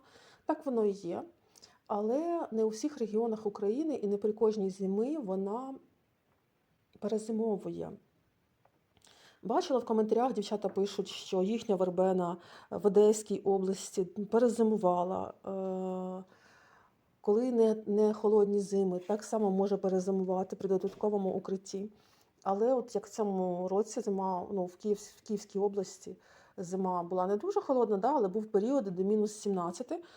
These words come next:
то я сумніваюся, що такі приморозки вербена пережила. І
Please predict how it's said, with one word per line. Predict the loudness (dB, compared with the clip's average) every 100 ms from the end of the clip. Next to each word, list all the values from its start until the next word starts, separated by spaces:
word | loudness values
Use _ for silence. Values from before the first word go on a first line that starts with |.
| -20 -20 _ _
то | 0 0
я | 0 -4
сумніваюся, | -2 0 2 2 2 -2 -12
що | -6 -4 -2 -4 -8 -16
такі | -8 -6
приморозки | 0 0 0 -2 -8 -6 -2
вербена | -2 0 -2
пережила. | -2 -4 -4 -2 -4 -6 -12 _ _ -20 -20 -20 _ _ -4
І | 0 2 2 4 4 2 2